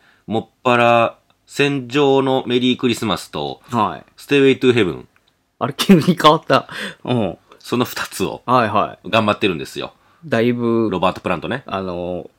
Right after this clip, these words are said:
Speaker 2: なんていうの？曲調というかさ。
Speaker 1: そう。ゼッペリンの。
Speaker 2: うん。
Speaker 1: まあでも、ゆったりした曲です、どっちも。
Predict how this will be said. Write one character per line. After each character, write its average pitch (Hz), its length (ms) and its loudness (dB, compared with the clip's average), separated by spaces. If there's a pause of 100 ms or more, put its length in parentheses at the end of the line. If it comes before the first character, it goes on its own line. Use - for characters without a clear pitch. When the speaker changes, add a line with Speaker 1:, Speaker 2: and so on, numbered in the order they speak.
Speaker 2:
な 90 140 -8
ん 85 40 -16
て - 80 -10
い 71 40 -6
う 69 40 -12
の？ 90 140 -14 (380)
曲 151 260 -2
調 110 360 0
と 110 100 -2
い 78 120 0
う - 40 -10
か 85 100 -4
さ。 - 320 -12
Speaker 1:
そ 95 80 -6
う。 - 0 -
ゼ - 60 -18
ッ - 20 -20
ペ 85 80 -4
リ 80 120 -6
ン 80 60 -8
の。 76 220 -10
Speaker 2:
う 92 80 -12
ん。 71 300 -12 (580)
Speaker 1:
ま 170 80 2
あ 180 40 6
で 190 40 6
も、 143 80 4
ゆ 147 160 4
っ 156 40 4
た - 200 0
り 151 80 0
し - 60 -6
た 85 180 -2
曲 95 220 -4
で 80 80 -6
す、 - 40 -12
ど 87 60 -6
っ - 40 -6
ち - 100 -10
も。 - 160 -12